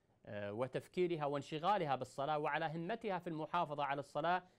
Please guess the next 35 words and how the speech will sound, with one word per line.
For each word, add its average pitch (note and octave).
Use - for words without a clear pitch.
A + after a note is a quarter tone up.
على C#3
وقتها، C3+
لأن D#3+
النبي E3+
صلى D3+
الله D3
عليه C#3
وسلم C#3
سئل D3+
عن D3
أحب G#3
الأعمال F3
إلى F3+
الله F#3+
قال: F3+
"الصلاة D#3+
على A2+
وقتها". G#2
فهذا G#3
الأمر F#3
قد F#3
يخص A3+
الصلاة B3
وقد F#3+
يخص G3+
غيرها F3+
من D3+
الأعمال D#3
التي D#3
يحبها F3
الله، G3
وأمك E3+
دائمًا D#3
تبادر F3+
بها G3